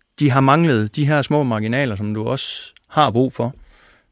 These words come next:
Af en eller anden mærkelig grund har de manglet dem. Øh, der er ikke nogen, der har kørt dem over. Ja, Aarhus Fremad,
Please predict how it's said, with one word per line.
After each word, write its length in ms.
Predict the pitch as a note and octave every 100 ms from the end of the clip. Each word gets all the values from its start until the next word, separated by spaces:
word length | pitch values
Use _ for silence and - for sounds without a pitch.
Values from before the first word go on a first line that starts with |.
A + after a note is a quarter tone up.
| _ -
Af 100 | B2
en 140 | D3+ C3+
eller 120 | A2+
anden 120 | B2
mærkelig 320 | B2+ C3+ G#2+
grund 260 | B2 C3 C#3+
har 140 | G#2
de 100 | G#2
manglet 360 | G#2 A#2+ C3 G#2
dem. 200 | A2+ C3 _ _ _ _ -
Øh, 320 | A2+ G2+ F#2+ F2+
der 60 |
er 60 | A2
ikke 120 | C3
nogen, 160 | C#3+ C#3+
der 80 | G#2+
har 80 |
kørt 260 | F#2+ G#2+ F#2
dem 140 | G#2+
over. 240 | A2 B2+ G2
Ja, 260 | F#2+ A2 G#2+ _ _ _ _
Aarhus 220 | G2 G2
Fremad, 360 | - B2 A#2+ G#2